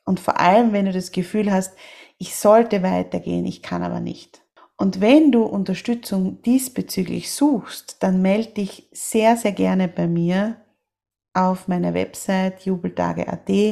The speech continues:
findest du einen neuen Punkt, der nennt sich Natural Woman. Und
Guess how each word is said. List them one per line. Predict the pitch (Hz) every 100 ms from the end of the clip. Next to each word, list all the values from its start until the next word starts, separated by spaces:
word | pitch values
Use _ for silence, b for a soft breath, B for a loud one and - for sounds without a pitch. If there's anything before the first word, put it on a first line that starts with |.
| 214 B B B B B
findest | - - 233 233 214 208 - -
du | 196 196 190 190 _ _ _ -
einen | 185 185 175
neuen | 180 185 185 175
Punkt, | 214 285 370 - _ -
der | 190
nennt | 185 185 185
sich | 175 -
Natural | 175 185 233 - 214 190 175 170
Woman. | 254 277 294 349 - _ _ _ b b b b b b b _ _
Und | - 196 190 190 190 190 185 - -